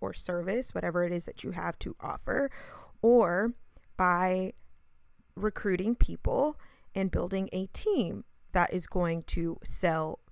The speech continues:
those products or services. And you end up getting,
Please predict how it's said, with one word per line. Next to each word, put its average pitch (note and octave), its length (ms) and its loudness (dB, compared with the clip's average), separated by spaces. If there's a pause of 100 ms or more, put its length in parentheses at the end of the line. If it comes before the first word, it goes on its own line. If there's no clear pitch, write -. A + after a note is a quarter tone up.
(300)
those E3+ 260 0
products - 580 0 (140)
or F#3 140 0
services. F#3+ 800 -2 (680)
And G3+ 160 4
you F3 540 0
end F3+ 320 -4
up - 240 -6
getting, - 480 -6